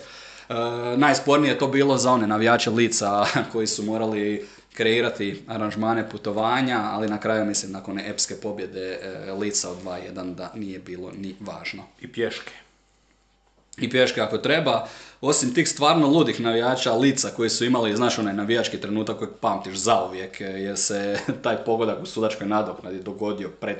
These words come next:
Speaker 1: tobom. Pobjednički gol za raspametiti se, e, redari na Anfieldu,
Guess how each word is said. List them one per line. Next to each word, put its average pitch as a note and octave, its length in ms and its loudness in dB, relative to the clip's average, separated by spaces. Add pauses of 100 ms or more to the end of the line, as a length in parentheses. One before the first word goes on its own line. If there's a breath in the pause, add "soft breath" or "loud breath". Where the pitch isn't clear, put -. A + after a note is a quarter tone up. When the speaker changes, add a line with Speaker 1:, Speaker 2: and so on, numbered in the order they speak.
(160)
Speaker 1:
tobom. G#2+ 300 -6 (440 loud breath)
Pobjednički A#2+ 560 2
gol A#2 420 6 (280 loud breath)
za A2+ 280 2
raspametiti A2 840 0
se, G#2 320 2 (320 loud breath)
e, A2+ 60 -6 (920)
redari A#2+ 600 4
na G2+ 100 -2
Anfieldu, G2+ 600 -4